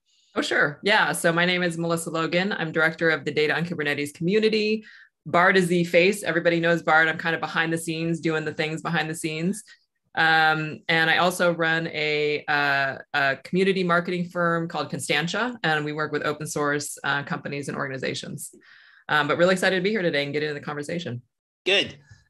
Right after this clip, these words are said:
Speaker 2: That being said, as promised, what I was saying before we got started, having a conversation about diversity, equity, inclusion being driven by a white male doesn't make a lot of sense. However, I will be behind the scenes. If you've got questions,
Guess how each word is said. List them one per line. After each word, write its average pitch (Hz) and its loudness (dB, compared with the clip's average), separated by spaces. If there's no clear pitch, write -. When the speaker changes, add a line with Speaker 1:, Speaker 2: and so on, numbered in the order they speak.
Speaker 2:
That 214 2
being 233 2
said, 196 4
as 170 4
promised, 160 2
what 147 2
I 151 4
was 143 0
saying 165 0
before 151 -2
we 151 0
got 143 0
started, 147 0
having 214 -4
a 214 -2
conversation 170 -2
about 143 0
diversity, 139 -2
equity, 143 0
inclusion 190 0
being 139 0
driven 160 -4
by 135 0
a 110 -8
white 170 0
male 226 0
doesn't 269 2
make 208 -4
a - -4
lot 156 -2
of 143 -6
sense. 240 2
However, 220 6
I 160 2
will 214 6
be 233 2
behind 214 0
the 185 -6
scenes. 202 -4
If 147 -6
you've 143 -2
got 185 0
questions, 180 0